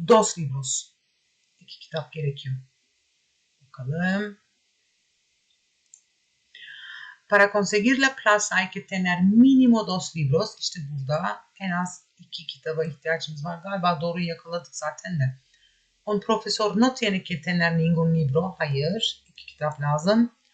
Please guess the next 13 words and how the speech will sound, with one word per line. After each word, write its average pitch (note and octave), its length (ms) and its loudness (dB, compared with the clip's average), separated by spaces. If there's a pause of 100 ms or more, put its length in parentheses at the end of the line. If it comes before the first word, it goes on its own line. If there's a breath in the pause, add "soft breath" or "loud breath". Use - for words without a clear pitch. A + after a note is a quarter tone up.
(420 soft breath)
"Un B3+ 200 2
profesor G3+ 720 0
adjunto A3+ 680 0
no E3+ 140 2
tiene." D3+ 440 -6 (160)
Adjunto'yu A#3 540 0
sormuyordu G#3+ 600 -4
zaten. D3+ 640 -6 (1400)
O F#3 100 -2
yüzden F3+ 320 0
bunu F3 160 2
direkt G3 240 2
silebilirim. D3 720 2